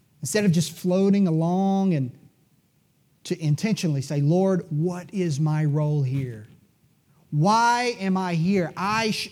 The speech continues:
I need a function for this body. You have put me here,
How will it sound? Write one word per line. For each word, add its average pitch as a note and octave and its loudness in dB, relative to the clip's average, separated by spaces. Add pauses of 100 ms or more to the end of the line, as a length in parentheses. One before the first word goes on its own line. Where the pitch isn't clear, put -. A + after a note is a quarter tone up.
(100)
I A3 0
need F#3 6 (320)
a D3+ 2
function A3 2
for D#3+ -2
this G3+ 4
body. B2+ -4 (2000)
You G3 8
have A#3 4
put B3 6
me A#3 8
here, B3+ 8